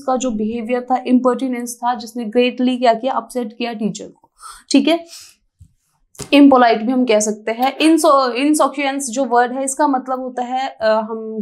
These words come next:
मतलब अनकंसर्न जो इंसान होता है, इंडिफरेंट होता है, जो परवाह नहीं मारता है, उस सेंस में होता है, ठीक है। तो ऑब्वियस सी बात है कि ये नहीं होगा आंसर, इसका आंसर क्या होगा,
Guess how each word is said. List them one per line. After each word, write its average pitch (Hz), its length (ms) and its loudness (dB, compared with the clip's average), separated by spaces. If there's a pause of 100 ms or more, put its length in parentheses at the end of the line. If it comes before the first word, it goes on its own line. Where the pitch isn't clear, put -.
(220)
मतलब 208 440 -4
अनकंसर्न 254 640 2
जो 233 120 -6
इंसान 226 300 -2
होता 214 200 -2
है, 285 60 -2
इंडिफरेंट 233 560 -4
होता 196 220 -4
है, 180 80 -4
जो 220 140 -6
परवाह 226 500 0
नहीं 226 140 -2
मारता 170 360 -2
है, 165 120 -10 (360)
उस 302 180 4
सेंस 240 280 2
में 226 80 -6
होता 196 260 -4
है, - 140 -8 (260)
ठीक 277 140 0
है। 302 80 0
तो 285 120 -2
ऑब्वियस 240 400 2
सी 285 80 -2
बात 220 300 2
है 240 60 -2
कि 262 120 -4
ये 240 220 -4
नहीं 247 220 -6
होगा 240 220 0
आंसर, 233 260 -2
इसका 240 260 -4
आंसर 226 260 -4
क्या 233 160 -4
होगा, 240 360 -4